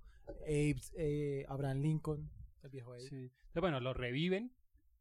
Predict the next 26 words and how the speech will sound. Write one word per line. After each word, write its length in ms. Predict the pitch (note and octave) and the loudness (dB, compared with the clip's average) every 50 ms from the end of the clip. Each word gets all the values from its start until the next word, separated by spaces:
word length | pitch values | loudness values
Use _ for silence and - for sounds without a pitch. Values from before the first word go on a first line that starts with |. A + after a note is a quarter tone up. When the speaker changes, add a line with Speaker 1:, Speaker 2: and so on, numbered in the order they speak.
| _ B3 - _ _ _ | _ -20 -20 _ _ _
Speaker 2:
para 260 | - D3 C3+ B2+ B2 | -4 -2 -2 -2 -2
poderlo 360 | - _ - C#3+ C3 B2+ C#3+ - | -4 _ -2 -2 0 -2 -2 0
controlar, 420 | E3+ D#3+ D#3+ D#3+ C3 B2 A#2 - | -2 0 0 -2 -2 -2 -4 -6
pero, 160 | - B2+ B2+ | -6 -10 -8
pues, 160 | - C3 - | -8 -10 -8
finalmente 380 | - A2 G#2+ A2 A#2 A#2 - C3 | -8 -6 -6 -4 -4 -4 -2 -2
no 80 | B2 - | -2 -2
pueden 220 | - C3 B2+ A#2 | -4 -6 -6 -6
controlarlo 440 | - D3 C#3 - C3+ B2 A2 A#2 B2+ | -6 -8 -8 -6 -6 -4 -4 -4 -4
y 120 | E3+ D#3 C#3 | -4 -4 -6
el 60 | A2+ | -6
man 220 | A2 A2 G#2+ A2 A2 | -6 -8 -8 -10 -10
se 160 | - C#3+ C3 | -12 -10 -10
va 100 | C3 C3 | -8 -8
a 40 | C3 | -8
buscar 420 | C3 C3 B2+ - - C3 B2 B2 | -10 -10 -12 -10 -8 -8 -6 -4
a 80 | B2 B2 | -4 -4
Omniman 300 | B2 B2 B2 B2 B2 B2+ | -4 -4 -4 -4 -6 -4
para 380 | - C#3 B2 A#2 A2+ G#2+ G#2+ - - | -4 -4 -4 -4 -4 -6 -8 -8 -8
tener 240 | B2 A#2 A2+ G#2+ G2 | -6 -6 -6 -6 -4
su 260 | - - B2+ B2 - - | -2 -2 -2 -2 -2 -4
vendetta. 540 | C3 B2 A2+ A2 A#2 A2+ A2 - C3 E3 - _ _ _ _ _ _ _ _ _ _ F#4+ F#4+ G4 F#4+ F4 - _ _ _ _ _ | -4 -4 -4 -4 -6 -6 -6 -6 -8 -10 -10 _ _ _ _ _ _ _ _ _ _ -18 -16 -16 -16 -16 -18 _ _ _ _ _
Y 100 | E3+ D3+ | -4 -2
empiezan 360 | C#3+ C3+ - C3+ C3 D3+ F#3 | -2 0 0 0 0 0 0
a 60 | A#3 - | -2 -2
cascarse 600 | - B3 - - - D3+ C#3 - - D#3+ G3+ G#3+ | -2 -4 -4 -2 0 0 0 0 0 -2 -4 -6